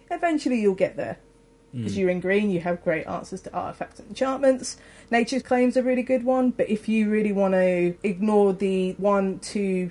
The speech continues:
Speaker 1: counter on Chalice of the Void, Viridian Corrupt is another good one, 'cause it destroys artifact and it has infect itself, so you can still use it to pump up. Granted, free mana can be a little tricky to get to, but running a couple on the sideboard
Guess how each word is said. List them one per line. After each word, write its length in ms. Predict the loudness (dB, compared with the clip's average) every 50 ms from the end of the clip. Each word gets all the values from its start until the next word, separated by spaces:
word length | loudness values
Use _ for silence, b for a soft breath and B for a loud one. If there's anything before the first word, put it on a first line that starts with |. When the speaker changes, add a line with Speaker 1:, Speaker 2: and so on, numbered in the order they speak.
| -8 -14
Speaker 1:
counter 520 | -12 -8 -6 -4 -4 -4 -4 0 2 2 2
on 220 | 2 0 -2 -4 -4
Chalice 360 | -2 0 2 2 2 2 0
of 40 | -4
the 60 | -2
Void, 240 | 2 4 4 4 4 2
Viridian 320 | 2 2 2 2 0 -2 -2
Corrupt 340 | 0 2 2 2 2 -2
is 120 | -6 -6 -6
another 280 | -4 -4 -2 -2 -4
good 220 | -2 -4 -4 -4 -4
one, 240 | -4 -4 -4 -4 -6
'cause 140 | -8 -10
it 80 | -8 -6
destroys 420 | -6 -8 -6 -4 -2 0 0 0
artifact 560 | 0 0 0 0 -2 -4 -4 -4 -4 -6 -8 -14 -10 -4
and 200 | -2 0 0 0
it 80 | -2
has 240 | -2 -2 -4 -2 -2
infect 440 | -4 -6 -6 -4 -4 -6 -6 -6 -10
itself, 440 | -12 -12 -8 -6 -4 -2 -2 -4 -4
so 100 | -6 -8
you 140 | -8 -10
can 160 | -10 -10 -12 -10
still 180 | -6 -6 -4
use 240 | -4 -4 -8 -10 -10
it 100 | -12 -12
to 60 | -16 -20
pump 320 | -18 -14 -12 -12 -8 -6
up. 280 | -4 -4 -4 -6 -10 b b b b b b b b b b 0
Granted, 340 | 2 2 4 2 0 0
free 180 | 0 2 4 4
mana 240 | 6 6 4 4 2
can 180 | 2 0 2 2
be 60 | 2
a 20 |
little 160 | 2 0 0 -2
tricky 240 | -2 -2 -2 -4
to 80 | -4 -2
get 180 | -4 -4 -4 -4
to, 260 | -4 -4 -2 -2 0
but 280 | 4 6 6 6 6 4
running 300 | 0 0 2 2 2 2
a 60 | 0
couple 340 | 0 -2 -4 -6 -4 -4 -4
on 80 | -4
the 60 | -4 -4
sideboard 640 | -2 0 0 2 0 0 0 -2 -2 -2 -2 -4